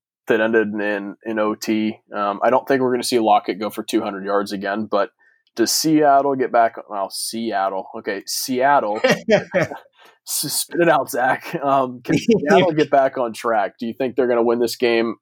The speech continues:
Speaker 1: Um, what are your, what are your takes?
Speaker 2: Um,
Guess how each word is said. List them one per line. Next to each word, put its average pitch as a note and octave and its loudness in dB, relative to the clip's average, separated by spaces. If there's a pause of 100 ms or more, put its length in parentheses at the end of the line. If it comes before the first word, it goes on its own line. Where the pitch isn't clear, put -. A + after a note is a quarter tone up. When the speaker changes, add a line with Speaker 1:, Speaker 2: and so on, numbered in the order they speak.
Speaker 1:
Um, G#2 0 (180)
what A2+ 4
are G#2 2
your, G#2 0 (100)
what A#2 2
are G#2+ 4
your G2+ 0
takes? G2 -4 (800)
Speaker 2:
Um, C#3 4